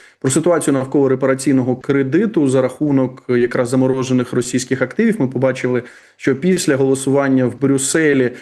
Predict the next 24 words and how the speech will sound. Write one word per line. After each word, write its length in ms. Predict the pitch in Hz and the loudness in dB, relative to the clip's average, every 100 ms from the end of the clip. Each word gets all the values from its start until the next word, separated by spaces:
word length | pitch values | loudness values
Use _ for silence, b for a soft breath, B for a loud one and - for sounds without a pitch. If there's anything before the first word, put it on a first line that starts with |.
| B B B | B B B
Україна 360 | 135 143 143 | -2 0 2
отримала 520 | 143 143 180 185 143 135 | 0 2 2 2 2 0
кредит 380 | 143 139 139 | 0 0 0
у 60 | 139 | 0
розмірі 380 | 135 127 127 127 | 0 0 0 -2
дев'яносто 540 | 123 127 131 127 - | 0 0 0 -2 -2
мільярдів 640 | 127 123 123 120 117 123 135 | 0 2 0 0 -2 -4 0
євро. 720 | 147 233 196 170 147 139 127 | 0 2 2 2 2 2 0
Це, 560 | 131 135 131 123 120 120 | 0 0 2 2 0 -2
м, 460 | 117 - 123 120 117 | -4 -4 -2 -2 0
те, 140 | 123 | -4
що 160 | - 123 | -2 -2
допоможе 840 | 120 120 131 131 147 143 131 127 | -2 -2 -2 0 0 0 0 0
нам 280 | 123 123 120 | 0 0 0
фінансувати 600 | 123 123 117 127 123 120 | 0 -2 0 0 0 -2
наш 160 | 117 | -4
бюджет 540 | 113 120 120 123 120 - | -2 -2 0 -2 -2 -4
на 240 | 120 117 - B B | -2 -2 -6 B B
наступні 400 | 127 131 131 135 | -4 -4 -2 0
два 220 | 127 123 | 0 0
роки. 260 | 131 220 208 | 2 2 2
Але, 180 | 139 160 | 2 2
на 140 | 147 | 0
жаль, 380 | 123 135 139 160 | 0 0 0 -2